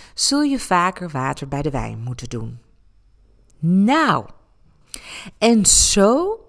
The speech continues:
valt er eigenlijk veel en veel meer te vertellen over de unieke waterman. Maar voor nu houd ik het even hierbij, want ja, ik heb je al overladen met heel veel informatie.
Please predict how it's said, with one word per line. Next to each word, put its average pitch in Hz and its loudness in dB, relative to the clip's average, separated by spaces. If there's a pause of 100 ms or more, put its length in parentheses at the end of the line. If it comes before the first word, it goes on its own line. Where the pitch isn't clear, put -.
(180)
valt 170 0
er - -4
eigenlijk 151 -4
veel 330 -2
en 175 -4
veel 233 0
meer 196 2
te 160 -4
vertellen 160 2 (480)
over 214 0
de 139 -2 (140)
unieke 131 0
waterman. 131 0 (520)
Maar 226 6
voor 240 4
nu 277 4
houd 240 0
ik 220 -10
het 175 -8
even 131 -8
hierbij, 127 -6 (320)
want 214 4
ja, 123 0
ik 208 0
heb 208 -2
je - 2
al 107 0
overladen 147 0
met 127 -8
heel 170 6
veel 180 -2
informatie. 135 -8